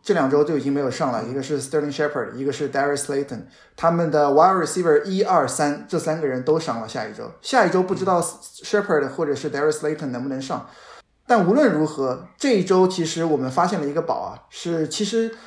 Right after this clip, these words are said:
Speaker 1: 呃，Felix 在上一周还是上上一周就提过了，就是 Giants 今年的首轮顺，
Speaker 2: 嗯。
Speaker 1: 首轮签的一个顺位抽，
Speaker 2: 嗯。
Speaker 1: 选到的一个 wide receiver，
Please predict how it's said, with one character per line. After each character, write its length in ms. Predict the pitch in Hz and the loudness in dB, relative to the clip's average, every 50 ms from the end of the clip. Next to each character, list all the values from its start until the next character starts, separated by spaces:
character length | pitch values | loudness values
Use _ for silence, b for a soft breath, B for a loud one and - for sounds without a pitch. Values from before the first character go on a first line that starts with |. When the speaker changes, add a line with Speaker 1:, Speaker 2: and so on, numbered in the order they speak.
| B B B B | B B B B
Speaker 1:
呃， 180 | 160 165 160 | 2 2 2
Felix 400 | 160 190 240 240 226 - - - | 4 4 4 4 4 2 0 -4
在 140 | - 208 185 | -4 -2 -2
上 320 | 190 - - 269 226 175 | -2 0 0 0 0 0
一 20 | 156 | 0
周 140 | - 151 151 | 0 0 -2
还 160 | 151 139 123 | -2 -4 -8
是 60 | 131 | -6
上 200 | - - 208 170 | -4 -2 -2 -2
上 220 | 151 - 160 147 | -2 -4 -4 -4
一 20 | 135 | -4
周 140 | 131 143 139 | -2 -4 -2
就 160 | - 180 156 | -2 -2 -4
提 220 | - - - 131 | -4 -4 -8 -6
过 160 | 117 175 165 | -2 0 0
了， 320 | 135 113 113 117 - - _ _ _ | 0 0 -2 -4 -10 -18 _ _ _
就 140 | _ - 175 | _ -12 -10
是 180 | 156 165 160 139 | -8 -6 -6 -4
Giants 400 | 131 170 180 202 196 180 - 170 | 0 0 0 2 0 0 -2 -4
今 200 | - 190 208 202 | -4 -4 -2 -2
年 180 | 170 139 139 | 0 0 2
的 180 | 156 160 156 151 | 2 2 2 2
首 280 | 147 - - 143 127 | 0 -2 -2 -2 -2
轮 260 | 127 120 117 123 147 180 | -2 -4 -4 -4 -4 -4
顺， 220 | 185 - 220 208 | -4 -4 -6 -6
Speaker 2:
嗯。 40 | 208 | -6
Speaker 1:
首 220 | - - 156 143 | -8 -6 -4 -2
轮 140 | 135 143 170 | -2 -2 -4
签 120 | 170 226 | -4 -4
的 80 | 208 196 | -4 -4
一 60 | 165 | -4
个 80 | 147 160 | -4 -6
顺 180 | 156 - 180 | -6 -4 -2
位 220 | 165 160 143 127 131 | -2 0 -2 -2 -4
抽， 160 | - - - - B B B B B | -12 -18 -18 -20 B B B B B
Speaker 2:
嗯。 60 | 151 | -8
Speaker 1:
选 160 | 147 147 135 | -4 -2 0
到 140 | 135 160 160 | 2 4 4
的 80 | 151 | 4
一 80 | 147 147 | 2 0
个 280 | - 160 147 143 139 131 | 0 0 0 2 2 0
wide 280 | 131 135 143 147 135 | 0 2 2 2 0
receiver， 400 | 123 - - 143 139 135 110 104 | -2 -4 -6 -6 -4 -4 -6 -6